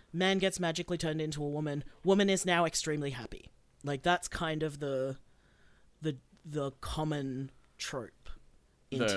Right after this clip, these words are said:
Speaker 1: F
Speaker 2: the basic
Speaker 1: fiction.
Speaker 2: plot structure of it.
Speaker 1: Yeah. Um, and so it's, it's weird because on one hand, that's quite positive. On the other hand, a lot of T F stories are just filled with transphobia. <laughs> Um,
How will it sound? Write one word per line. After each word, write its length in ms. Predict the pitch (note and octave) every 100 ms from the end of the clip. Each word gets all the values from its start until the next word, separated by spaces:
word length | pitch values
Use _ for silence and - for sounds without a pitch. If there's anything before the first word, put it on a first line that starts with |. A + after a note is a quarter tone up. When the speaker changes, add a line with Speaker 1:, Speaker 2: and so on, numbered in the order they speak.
| F#2+
Speaker 1:
F 60 |
Speaker 2:
the 60 | A2
basic 200 | A2 G#2 G2
Speaker 1:
fiction. 140 | -
Speaker 2:
plot 280 | A#2 F2+ -
structure 500 | - F2+ E2 - E2+
of 180 | D2+ F2
it. 180 | E2 - - - -
Speaker 1:
Yeah. 340 | G#3+ B3+ D3+ - - - - - -
Um, 360 | E3+ F3 E3+ E3
and 140 | F#3+
so 160 | - A3
it's, 160 | G#3+ -
it's 200 | G3 F3
weird 160 | C4
because 180 | A3 F3+
on 120 | F3+ F3
one 160 | G#3
hand, 180 | A3 E3+
that's 240 | E3 E3
quite 260 | - E3 C#3
positive. 600 | - A#3 G3 C#3 A#2+ A2+ - - - - -
On 120 | D#3+
the 120 | D#3+
other 200 | F#3+ G#3+
hand, 340 | F3+ E3 D#3 D#3
a 80 | D3+
lot 180 | D3+ D3+
of 120 | D3
T 160 | F3
F 100 | D3
stories 400 | - - C#3+ C#3+
are 100 | C#3+
just 280 | C#3 D3 -
filled 720 | - - - F3 F3+ D#3+ D3
with 180 | C#3+ C#3+
transphobia. 1080 | - B2+ C#3 - C3+ C#3+ B2+ - - A#2 F2 -
<laughs> 920 | - - - - - - D3+ - -
Um, 440 | F3 D3+ C#3 B2+